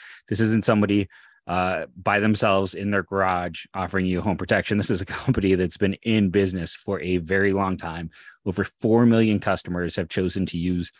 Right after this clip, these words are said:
Simply Safe and their cutting-edge technology. Fun fact, the house I bought, the house you see around me, if you looked up,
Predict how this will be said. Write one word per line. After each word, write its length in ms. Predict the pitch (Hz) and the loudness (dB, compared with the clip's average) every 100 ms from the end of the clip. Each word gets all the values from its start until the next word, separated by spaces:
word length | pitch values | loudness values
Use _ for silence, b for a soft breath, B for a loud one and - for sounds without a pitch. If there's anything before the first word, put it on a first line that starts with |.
| b b b | b b b
Simply 340 | - 127 127 | -4 -2 0
Safe 320 | 104 98 90 92 | 0 0 -2 -4
and 140 | 95 | -6
their 80 | 92 | -2
cutting-edge 480 | 101 87 87 82 - | -2 0 0 -2 -4
technology. 580 | 85 90 85 82 85 B B B B B _ _ _ _ _ _ - | -4 -2 -2 -2 -6 B B B B B _ _ _ _ _ _ 0
Fun 200 | 147 131 | 0 4
fact, 280 | 143 90 - | 2 0 -4
the 80 | 98 | -2
house 280 | - 117 131 | 0 0 0
I 100 | 104 | 2
bought, 340 | 101 120 135 | 2 2 -4
the 80 | 87 | -2
house 220 | 113 107 | -2 -2
you 60 | 107 | -8
see 160 | 120 | -4
around 280 | 101 104 113 | 0 0 -2
me, 160 | 123 123 | -4 -8
if 120 | 92 | -8
you 100 | 113 | -4
looked 260 | 113 110 117 | -4 -4 -4
up, 200 | 123 | -4